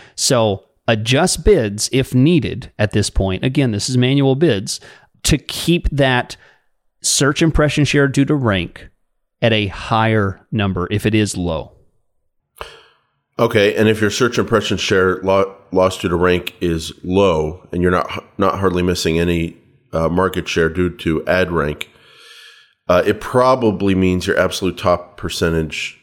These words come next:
Speaker 2: position is pretty high, 'cause it means you're probably bidding a lot.
Speaker 1: Right. You're, so, yeah.
Speaker 2: Um, uh, my, my point is, Chris, you, you know, you're the search impression share guy. That's also how people know you at the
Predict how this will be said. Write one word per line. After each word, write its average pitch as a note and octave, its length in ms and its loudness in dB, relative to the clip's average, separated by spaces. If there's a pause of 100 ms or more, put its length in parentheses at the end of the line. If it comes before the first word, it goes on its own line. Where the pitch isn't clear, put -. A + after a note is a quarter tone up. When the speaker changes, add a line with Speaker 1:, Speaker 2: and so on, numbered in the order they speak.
(120)
Speaker 2:
position F2 480 -2
is D#2 120 -6
pretty F2+ 360 -2
high, D2 340 -4 (400)
'cause F2+ 160 -6
it F2+ 40 0
means F#2 200 0
you're F2 80 -2
probably E2 280 0
bidding D#2+ 300 0
a C#2 60 -6
lot. C#2 100 -6
Speaker 1:
Right. - 400 -2
You're, A#2 120 0 (260)
so, - 220 -2
yeah. C3+ 140 2
Speaker 2:
Um, D2+ 180 -12 (320)
uh, F#2+ 80 2 (100)
my, C#3 220 4
my C3+ 140 2
point D#3+ 300 2
is, D#3+ 180 2
Chris, - 420 -2
you, C3+ 180 -18 (340)
you A2+ 140 -2
know, G2+ 100 2
you're G2+ 240 0
the A2 320 2
search - 320 -2
impression F#2+ 400 -2
share E2+ 240 -2
guy. E2+ 340 0
That's D#2+ 220 -6
also F2+ 260 -4
how E2 140 -4
people E2+ 260 -8
know E2 160 -4
you E2+ 160 -4
at D#2+ 80 -6
the D#2+ 180 -6